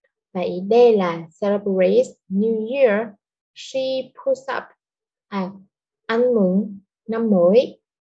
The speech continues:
và cô ấy để cái gì đấy. Ờ, và câu E của chúng mình đó là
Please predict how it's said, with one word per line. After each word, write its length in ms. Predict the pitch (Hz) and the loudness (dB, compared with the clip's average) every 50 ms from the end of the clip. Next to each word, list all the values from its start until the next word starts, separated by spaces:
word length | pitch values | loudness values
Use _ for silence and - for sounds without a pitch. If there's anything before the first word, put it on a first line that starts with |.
| _ _ _ _ _ _ _ _ _ _ _ _ _ _ _ | _ _ _ _ _ _ _ _ _ _ _ _ _ _ _
và 400 | - - 190 185 180 180 185 185 185 | -10 -4 -2 -2 0 0 -2 -2 -2
cô 140 | 220 214 214 | -2 -2 -2
ấy 480 | 214 202 175 175 190 220 262 - - _ _ _ _ _ _ _ _ _ _ _ _ | -2 -2 -2 0 0 0 -2 -4 -6 _ _ _ _ _ _ _ _ _ _ _ _
để 220 | 202 180 160 151 156 | -4 -4 -4 -4 -6
cái 100 | 165 165 | -4 -2
gì 140 | 190 196 180 | 0 0 0
đấy. 360 | 175 165 165 175 220 - - - _ _ _ _ _ _ _ _ _ _ _ _ _ _ _ _ _ _ _ _ _ _ _ _ | 0 -2 -2 -2 -2 -4 -6 -12 _ _ _ _ _ _ _ _ _ _ _ _ _ _ _ _ _ _ _ _ _ _ _ _
Ờ, 260 | _ 190 185 185 180 185 - _ _ _ _ _ _ _ _ | _ -4 -2 -2 -2 -4 -6 _ _ _ _ _ _ _ _
và 220 | 202 190 185 180 185 | -6 -4 -4 -4 -2
câu 180 | 208 - - - | -4 -6 -4 -2
E 160 | - 254 254 | 4 4 6
của 100 | 226 180 165 - | 6 4 2 -2
chúng 140 | 185 180 180 | -4 -4 -2
mình 140 | 180 175 170 | -2 -2 0
đó 120 | 165 175 | 0 2
là 300 | 196 208 196 175 165 196 | 2 2 0 0 -2 -8